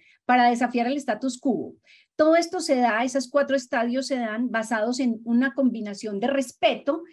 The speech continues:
y de influencia positiva dentro del equipo. Eso lo dice Tim Clark, que es otro de los grandes exponentes.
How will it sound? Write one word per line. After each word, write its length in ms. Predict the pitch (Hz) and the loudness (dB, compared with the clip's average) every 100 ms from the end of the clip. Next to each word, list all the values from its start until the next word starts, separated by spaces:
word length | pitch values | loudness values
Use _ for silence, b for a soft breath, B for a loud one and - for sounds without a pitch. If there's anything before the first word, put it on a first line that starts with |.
| B B | B B
y 180 | 285 330 | 2 4
de 80 | |
influencia 560 | 302 247 247 226 220 262 | 2 2 0 0 -2 -2
positiva 680 | 247 226 220 - 202 214 226 | -2 -4 -8 -4 0 0 -2
dentro 400 | 208 208 208 202 | -4 -2 -2 -2
del 140 | 196 185 | -2 -2
equipo. 340 | 170 208 - | -8 -10 -6
Eso 140 | 196 | 0
lo 80 | 269 | 2
dice 320 | 240 254 262 _ | 2 0 -4 _
Tim 220 | _ 320 294 | _ 2 2
Clark, 260 | 285 254 | 0 -2
que 80 | 240 | -2
es 100 | 240 | -4
otro 220 | 208 208 | -4 -2
de 60 | 220 | -4
los 120 | 202 | -2
grandes 300 | 180 170 196 | -4 -4 -8
exponentes. 680 | 214 202 180 139 139 - | -10 -8 -6 -6 -10 -20